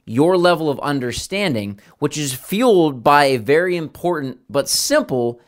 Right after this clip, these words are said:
skill, communication. Simple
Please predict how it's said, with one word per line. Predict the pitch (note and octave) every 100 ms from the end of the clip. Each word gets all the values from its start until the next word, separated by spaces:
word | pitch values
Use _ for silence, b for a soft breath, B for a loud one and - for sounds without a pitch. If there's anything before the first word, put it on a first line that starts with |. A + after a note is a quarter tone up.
| b
skill, | - - C4 F#3+ F2 - _ _ _ _ _ _ _ -
communication. | B3+ A#3 A#3+ A3+ G#3+ G#3+ G#3+ - A#2+ - - _ _ _ _ _ _
Simple | - - A3+ F#3 A#2+ A2+